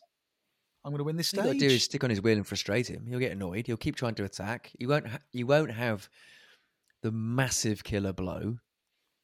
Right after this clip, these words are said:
Speaker 2: 'cause he's not actually, I don't think he's that, actually that good. He's never been blistering, has he, really?
Speaker 1: No. I can't remember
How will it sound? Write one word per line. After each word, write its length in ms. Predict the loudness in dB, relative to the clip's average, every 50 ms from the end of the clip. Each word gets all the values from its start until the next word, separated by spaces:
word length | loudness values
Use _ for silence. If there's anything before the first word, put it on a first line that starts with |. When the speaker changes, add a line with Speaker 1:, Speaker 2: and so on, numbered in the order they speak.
| _ _ _ _ _ _ _ _ _ _ -6
Speaker 2:
'cause 100 | -4 -2
he's 140 | -2 -2 -2
not 160 | -2 -4 -4
actually, 460 | -6 -8 -8 -8 -8 -10 -10 -12 -20 _ -18
I 80 | -16 -14
don't 120 | -12 -12
think 140 | -12 -10 -10
he's 120 | -10 -8 -8
that, 160 | -10 -10 -10 -10
actually 540 | -12 -12 -12 -12 -10 -10 -10 -10 -10 -12 -12 -10 -8
that 340 | -8 -8 -8 -10 -16 -20 -12 -6
good. 280 | -4 -2 -2 -2 -4 -6 -8
He's 160 | -8 -6 -4
never 220 | -4 -4 -4 -4 -6
been 340 | -4 -6 -6 -6 -8 -10 -14 _ _ _ _ _ _ _ _ _ _ _ _ -20 -6
blistering, 920 | -2 0 2 4 4 4 2 0 -2 -4 -6 -6 -8 -10 -10 -12 -12 -10
has 100 | -10 -8
he, 200 | -8 -8 -10 -12 -16 _ -12
really? 280 | -8 -6 -6 -6 -6 -8
Speaker 1:
No. 60 | -10 -12 _ _ _ _ _ _ _ _ _ _ _ _ _ _ _ _ -20 -20 -20 -10 _ 2
I 100 | 2 4
can't 200 | 6 6 6 6
remember 540 | 6 4 4 6 6 8 8 8 8 6